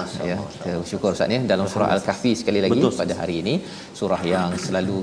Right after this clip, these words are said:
Speaker 2: kita baca, ya, pada setiap minggu.
Speaker 1: Betul.
Speaker 2: Moga-moga tuan-tuan yang beramal dengannya dapat memahami halaman sebelum-sebelum ini, dan hari ini kita ingin melihat apakah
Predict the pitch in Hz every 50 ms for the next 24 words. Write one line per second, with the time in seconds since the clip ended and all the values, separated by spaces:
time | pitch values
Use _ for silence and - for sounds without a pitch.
0 | 92 - 90 95 87 90 87 - - 95 92 95 95 95 92 90 95 98 - 87
1 | 110 - - 82 87 - - 85 - - 87 80 85 90 90 90 90 107 113 127
2 | 139 131 - - 107 107 - - 95 87 87 90 90 87 98 98 92 95 92 95
3 | 101 95 92 90 87 87 - 175 - - - 95 98 101 104 95 95 98 95 95
4 | 95 92 95 110 139 165 180 - - - - - - - - 92 - - 110 95
5 | - - - 87 92 95 95 95 101 95 95 104 107 104 95 78 71 - - -
6 | 82 87 92 95 98 104 101 101 98 98 95 - - 87 87 95 98 92 - 87
7 | 87 98 90 - - 90 90 110 - - - - - - - - - - 80 76
8 | - 87 98 82 - 95 104 104 101 - - 92 - - 71 73 95 95 92 90
9 | 90 92 104 98 - 110 98 - - - - - - - - - - - 101 -
10 | - - 107 92